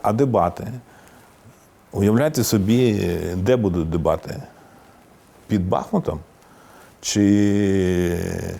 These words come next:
під Луганськом, коли ми туди підійдемо? Чи під Донецьком?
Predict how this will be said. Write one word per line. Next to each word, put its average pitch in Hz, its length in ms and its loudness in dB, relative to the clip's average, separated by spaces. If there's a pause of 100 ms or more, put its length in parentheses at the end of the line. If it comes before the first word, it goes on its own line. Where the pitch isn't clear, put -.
(400)
під 107 140 0
Луганськом, 123 500 0
коли 104 180 2
ми 98 100 2
туди 90 260 0
підійдемо? 82 640 -4 (1300)
Чи 101 280 2
під 98 280 0
Донецьком? 113 600 0